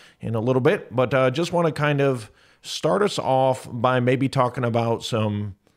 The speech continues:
uh, historical examples. You know, we talk about street preaching, and, and the question gets brought up, uh, should we do it? And I think the reason that's brought up, and see your gentleman's input on this, is because it's foreign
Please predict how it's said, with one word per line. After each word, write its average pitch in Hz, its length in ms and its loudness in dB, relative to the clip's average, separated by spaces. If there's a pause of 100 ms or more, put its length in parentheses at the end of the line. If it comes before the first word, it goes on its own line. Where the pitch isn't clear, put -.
(300)
uh, 107 140 -4
historical 185 880 0
examples. 123 640 0
You 131 120 0
know, 143 100 4
we 151 140 4
talk 190 240 2
about 160 240 2
street 127 280 -2
preaching, 113 360 -4
and, 117 200 -2
and 117 320 -2 (360)
the 117 160 0
question 151 340 0
gets 135 160 0
brought 127 280 2
up, 117 340 2 (220)
uh, 101 460 0
should 180 300 2
we 185 160 4
do 120 240 2
it? 113 180 2
And 139 160 0
I 170 180 2
think 226 280 -2
the 175 100 2
reason 147 560 2
that's 123 380 -4
brought 123 300 2
up, 156 400 0 (180)
and 107 140 -2
see 143 100 0
your 135 160 2
gentleman's 120 800 0
input 120 340 -2
on 110 200 0
this, 110 240 -2
is 113 280 0
because 120 720 0 (340)
it's 165 240 0
foreign 165 1000 0